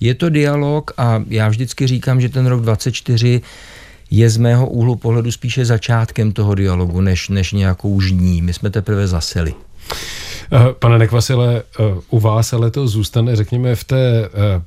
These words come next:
Speaker 2: celkem očekávatelné klasice, ale vy jste se opravdu do toho pustili, eh, ve velkém, protože v, eh, Národním divadle Moravskoslezském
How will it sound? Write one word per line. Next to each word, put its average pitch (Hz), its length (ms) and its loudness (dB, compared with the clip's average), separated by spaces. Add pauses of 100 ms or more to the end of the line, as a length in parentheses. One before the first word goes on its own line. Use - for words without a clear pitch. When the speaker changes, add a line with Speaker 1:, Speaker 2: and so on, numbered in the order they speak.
(460)
Speaker 2:
celkem 123 400 2
očekávatelné 104 880 0
klasice, 104 560 -2
ale 90 180 -2
vy 95 100 0
jste 123 140 -2
se 135 140 -4
opravdu 120 340 0
do 110 120 4
toho 117 320 0 (100)
pustili, 123 680 2
eh, 95 180 -2
ve 95 180 4
velkém, 90 440 2
protože 104 800 -2
v, - 180 -8
eh, 107 360 0
Národním 98 420 2
divadle 107 300 2
Moravskoslezském 90 920 -2